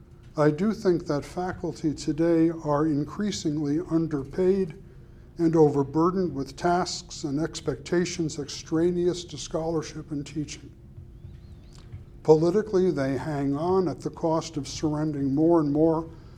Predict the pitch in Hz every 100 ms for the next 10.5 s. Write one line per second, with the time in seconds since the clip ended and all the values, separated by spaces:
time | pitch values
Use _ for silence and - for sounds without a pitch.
0 | - 151 143 139 135 131 - 151 160 156
1 | 165 147 139 - 156 156 151 147 139 -
2 | 151 143 - 151 156 160 160 156 - -
3 | - - - - - - - - - -
4 | - - - 139 131 139 151 151 143 139
5 | 131 - 170 - 147 139 135 139 135 131
6 | - 139 - 170 - - - - - -
7 | - - - - - - - - - 175
8 | 160 160 156 156 185 190 175 - 175 160
9 | - 135 127 143 156 147 147 127 - 180
10 | 170 147 131 -